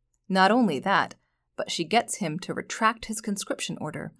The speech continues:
declaring that the service of the nation is the foremost duty of any subject.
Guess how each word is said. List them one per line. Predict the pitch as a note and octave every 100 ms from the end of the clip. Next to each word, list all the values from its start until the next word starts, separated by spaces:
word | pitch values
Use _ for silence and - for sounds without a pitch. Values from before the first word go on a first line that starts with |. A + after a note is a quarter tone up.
| _ _ _
declaring | - F3+ A3+ A#3 A#3 A3+
that | B3+
the | E3
service | - A3+ A3 G#3+
of | A3
the | A#3
nation | F3+ D#3 - D3+ -
is | - F3+
the | A3
foremost | - C4 C4 C4 - F#3+
duty | D3+ E3 E3 -
of | F#3 -
any | -
subject. | F3 G#3+ F3+ - - _